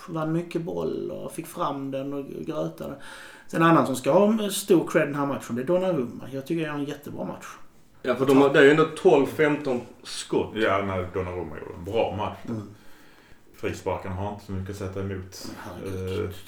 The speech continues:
Speaker 1: Det går så snabbt och den dyker och den kommer över muren och, nej, det är liksom
Speaker 3: Ska vi prata om Parma?
Speaker 1: Ja.
Speaker 3: Så får vi ändå säga att det var snyggt att Kucka,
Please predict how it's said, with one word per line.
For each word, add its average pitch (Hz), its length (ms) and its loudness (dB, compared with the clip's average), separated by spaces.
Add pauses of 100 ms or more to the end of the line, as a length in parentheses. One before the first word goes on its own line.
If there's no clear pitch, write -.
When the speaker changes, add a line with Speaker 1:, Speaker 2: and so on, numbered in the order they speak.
(760)
Speaker 1:
Det 123 100 -2
går 123 160 0
så 123 100 -6
snabbt 120 340 -6
och 117 60 -2
den 120 120 0
dyker 117 420 -2
och 117 80 -6
den 117 140 -4
kommer 120 280 0
över 117 140 -4
muren 117 460 -2
och, 110 60 -12
nej, - 260 -14
det - 60 -18
är - 40 -20
liksom - 260 -18 (1300)
Speaker 3:
Ska - 240 2
vi 120 80 6
prata 131 220 6
om 127 60 4
Parma? 156 380 6 (140)
Speaker 1:
Ja. 202 200 8
Speaker 3:
Så 120 300 4
får 131 80 6
vi 131 100 8
ändå 131 140 4
säga 123 160 4
att 107 60 0
det 110 60 -4
var 107 80 0
snyggt 104 320 -4
att 98 180 -2
Kucka, - 280 -4